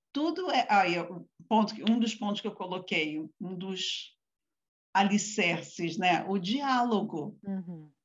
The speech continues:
Speaker 2: Sim.
Speaker 1: Diálogo sempre.
Speaker 2: Uhum. E como é que funciona? Porque, assim, é, quando eu faço uma consulta e, às vezes, as pessoas vêm até mim por uma questão no relacionamento, elas estão muito focadas ali, né? "Me fala, olha pra", e quem sabe de astrologia, já,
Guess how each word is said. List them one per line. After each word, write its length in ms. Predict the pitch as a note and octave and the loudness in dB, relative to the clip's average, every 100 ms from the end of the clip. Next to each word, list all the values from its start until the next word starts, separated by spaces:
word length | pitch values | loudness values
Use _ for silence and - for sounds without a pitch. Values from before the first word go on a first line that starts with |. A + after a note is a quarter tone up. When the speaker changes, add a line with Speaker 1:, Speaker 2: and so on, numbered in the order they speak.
| _ _ _ _ _ _ - | _ _ _ _ _ _ -14
Speaker 2:
Sim. 220 | F#3 D3+ | -8 -4
Speaker 1:
Diálogo 460 | F#3+ F#3 F3+ G#3 A#3+ | 0 2 4 2 0
sempre. 920 | - - A#3 A3 A3 G#3+ D#3 D3+ D3 - _ _ _ _ _ _ _ G#3 | -2 -4 2 2 2 -2 -6 -6 -10 -16 _ _ _ _ _ _ _ -8
Speaker 2:
Uhum. 320 | F#3 E3+ E3+ - _ _ | -8 -8 -14 -20 _ _
E 60 | C#4+ | -8
como 180 | - G#4+ | -4 -2
é 60 | |
que 80 | B4 | -2
funciona? 440 | - D#4+ - A#3+ A3+ | -2 -2 0 2 2
Porque, 160 | - | 0
assim, 320 | A3 G#3+ F#3 - _ _ _ _ _ | -2 -4 -8 -12 _ _ _ _ _
é, 260 | G#3+ G3+ - - | -2 -2 -4 -4
quando 320 | C4+ D4 C#4+ | 0 4 6
eu 120 | A#3+ | 4
faço 300 | A#3 G3+ F#3+ | 4 -2 -4
uma 120 | G3 | -8
consulta 500 | F#3+ F#3 - G3+ G3 | -8 -12 -8 -8 -6
e, 200 | G3+ G3 | -4 -2
às 140 | F3+ E3+ | -2 -2
vezes, 400 | F3+ F#3 F#3+ - - | -4 -2 -4 -6 -12
as 120 | - | -8
pessoas 320 | E3+ - F3 | -6 -4 -4
vêm 180 | G3 G#3 | -2 -4
até 140 | G3 | -4
mim 140 | F#3 F3+ | -6 -4
por 100 | F#3+ | -2
uma 140 | F3+ | -2
questão 340 | F3+ F3 F#3+ G#3+ | -2 -2 0 0
no 60 | |
relacionamento, 920 | F#3+ F3 E3+ F3+ E3+ E3+ F#3+ B3+ A#3 - _ _ _ - | 2 0 0 -4 -6 -4 0 2 2 -2 _ _ _ 0
elas 240 | F#3+ G#3 | 2 4
estão 180 | - G#3+ | 4 6
muito 220 | A3 A#3+ | 6 4
focadas 440 | - B3 A3+ A3+ A#3+ | 0 0 4 6 4
ali, 180 | A#3+ | 2
né? 80 | E3+ | -4
"Me 120 | F3 | -6
fala, 380 | F#3+ G3 E3+ D#3+ - | -4 -2 -2 -6 -2
olha 200 | G#3 B3+ | 0 0
pra", 160 | A#3 F#3+ | -2 -6
e 80 | |
quem 240 | F#3 B3 B3 | -2 0 2
sabe 200 | A#3+ A3 | 2 2
de 60 | G#3 | -2
astrologia, 420 | G3+ G3+ G3 | -2 -4 -2
já, 100 | A#3+ | -2